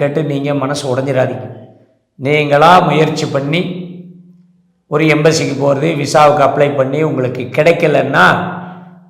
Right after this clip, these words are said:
நீங்க அதுல பண்ணக்கூடிய எந்த விஷயத்துக்கு முயற்சியில உங்களுக்கு தோல்விங்கிறத, இப்ப பரீட்சை எழுதி பாஸ் பண்ணணும்னு நினைச்சு தான் பரீட்சை எழுதுறோம். ஏதாவது ஒரு சப்ஜெக்ட் போயிடுச்சுன்னா, திரும்ப அதை நம்ம கண்டுபிடிச்சு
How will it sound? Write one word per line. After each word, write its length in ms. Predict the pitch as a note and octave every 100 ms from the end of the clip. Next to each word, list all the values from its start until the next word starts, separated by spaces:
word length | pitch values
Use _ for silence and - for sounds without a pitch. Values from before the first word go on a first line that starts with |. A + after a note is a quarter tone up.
| -
நீங்க 240 | D#3 E3+ D#3+
அதுல 220 | D3+ D3 C3+ C#3
பண்ணக்கூடிய 560 | C#3+ E3+ E3 D#3+ D#3+ C#3+ C3+
எந்த 160 | C#3 D#3+ D3
விஷயத்துக்கு 440 | - E3 D#3+ D3+ C#3+
முயற்சியில 420 | D3 C#3+ D#3 C#3+
உங்களுக்கு 280 | C3+ B2+ B2 -
தோல்விங்கிறத, 640 | C#3+ D3 D3+ D3+ C#3 C3+ E3+ G3+ - - - - -
இப்ப 160 | B2+ A2+
பரீட்சை 300 | C#3 C#3+ F3 E3
எழுதி 180 | E3+ F#3+ D3+
பாஸ் 240 | D#3 D#3+
பண்ணணும்னு 360 | D#3 E3 G3+ F#3+
நினைச்சு 220 | E3+ F3 F3
தான் 120 | F#3
பரீட்சை 260 | D#3+ - E3+
எழுதுறோம். 340 | C#3+ B2+ B2 - - - - - _ _ _ B2
ஏதாவது 240 | E3 A3
ஒரு 60 | G#3+ F#3+
சப்ஜெக்ட் 340 | F3 F#3+ F#3
போயிடுச்சுன்னா, 400 | F3 E3 E3 F3+ G3
திரும்ப 200 | F3 F#3 F3+
அதை 80 | E3
நம்ம 140 | D#3 D3
கண்டுபிடிச்சு 440 | D3+ D#3 E3 D#3+